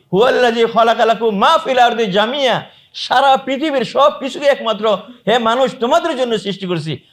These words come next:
আর তোমাদেরকে সৃষ্টি করেছি একমাত্র আমার জন্য। কুল্লু বানি আদম খাত্তাউন, সমস্ত বনি আদম গুনাহ করবেই, গুনাহ করার ক্ষমতা দিয়েই আমাদেরকে সৃষ্টি করা হয়েছে। ও খায়রুল খাত্তাইন আত-তাওয়াবুন, যারা তওবা করবে তারাই ভালো।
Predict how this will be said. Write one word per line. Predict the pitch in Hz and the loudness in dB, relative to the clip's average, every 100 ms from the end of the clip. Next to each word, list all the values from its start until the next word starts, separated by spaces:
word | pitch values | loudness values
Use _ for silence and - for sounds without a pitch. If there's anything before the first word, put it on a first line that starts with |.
| _ | _
আর | - 190 | 0 0
তোমাদেরকে | 196 208 262 294 254 | 0 0 0 -2 -6
সৃষ্টি | 220 202 214 | -6 -6 -6
করেছি | 190 | -2
একমাত্র | 208 254 269 254 220 | 2 2 2 -2 0
আমার | 185 165 147 | 0 0 -2
জন্য। | 131 117 123 - _ | -4 -8 -12 -20 _
কুল্লু | - 202 277 254 233 | -4 -2 -2 0 0
বানি | 202 202 233 247 | 2 2 0 -2
আদম | 240 220 214 208 | 0 0 2 0
খাত্তাউন, | 175 208 208 208 202 214 220 175 120 _ - | 0 -4 0 0 2 2 2 -2 -8 _ -14
সমস্ত | - 240 320 - - | -4 0 0 0 -2
বনি | 262 214 226 214 | 0 0 0 0
আদম | 202 196 160 | -2 -2 0
গুনাহ | 175 277 | 2 2
করবেই, | 269 226 214 277 190 - - _ 151 | 2 2 4 4 2 -4 -14 _ -2
গুনাহ | 196 240 | 0 0
করার | 226 226 220 | 0 0 -2
ক্ষমতা | - 214 220 214 | -2 -2 -2 -2
দিয়েই | 226 294 | 0 0
আমাদেরকে | 247 220 208 | 0 0 -2
সৃষ্টি | 196 214 214 | -4 -4 -2
করা | 196 185 | 0 2
হয়েছে। | 156 143 113 _ _ _ - | 0 -2 -6 _ _ _ -2
ও | 185 | -2
খায়রুল | - 214 214 214 | 2 0 2 0
খাত্তাইন | 208 196 208 208 262 311 226 | -2 0 0 0 0 -4 -4
আত-তাওয়াবুন, | 180 180 151 147 143 147 120 | -4 -2 0 0 0 -2 -2
যারা | 170 196 | 0 0
তওবা | - 208 233 277 | 0 2 2 2
করবে | 269 262 | 2 0
তারাই | 247 185 170 | 2 2 2
ভালো। | 143 139 107 | 2 -2 -4